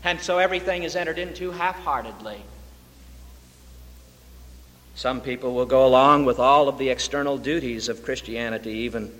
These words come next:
but they are unwilling to yield themselves to Jesus Christ, to ru-, truly repent of their sins,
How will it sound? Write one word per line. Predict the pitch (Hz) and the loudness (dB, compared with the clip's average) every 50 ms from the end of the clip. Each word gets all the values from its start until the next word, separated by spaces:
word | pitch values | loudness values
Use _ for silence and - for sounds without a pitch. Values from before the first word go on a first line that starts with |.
| - - - - - | -20 -20 -20 -6 -2
but | 127 127 - | -2 0 4
they | 139 139 139 | 6 6 6
are | 131 135 - | 6 6 4
unwilling | 143 170 196 208 202 196 180 208 214 208 214 208 202 | 4 4 4 4 4 6 6 8 8 8 6 4 2
to | - 202 180 | 2 2 2
yield | 175 156 156 196 220 214 208 196 - | 2 2 4 6 8 8 8 8 6
themselves | 196 190 196 190 185 - - 196 202 196 196 202 202 196 - - - - - - - | 6 6 6 4 0 0 2 6 8 8 8 8 6 4 2 -4 -8 -10 -16 -2 2
to | 214 214 | 2 2
Jesus | - - - 196 214 202 170 - 196 190 - - | 2 2 0 0 0 0 2 2 2 2 2 -2
Christ, | - - 190 175 170 165 151 131 - - - - - - - - | -2 0 2 4 4 4 2 0 -6 -8 -8 -10 -18 -20 -14 -2
to | - 208 208 190 | 4 6 6 6
ru-, | 170 208 240 254 - | 10 10 10 10 10
truly | - - - 262 277 262 214 196 190 | 8 6 6 8 8 10 8 8 8
repent | 190 202 202 196 - 214 240 247 220 - | 6 4 4 4 2 4 4 4 4 2
of | 190 175 147 | -2 0 2
their | 190 180 185 180 | 6 6 6 6
sins, | - - - 214 220 214 202 165 143 127 120 117 - - | 4 2 4 4 4 4 2 0 -2 -6 -10 -12 -14 -16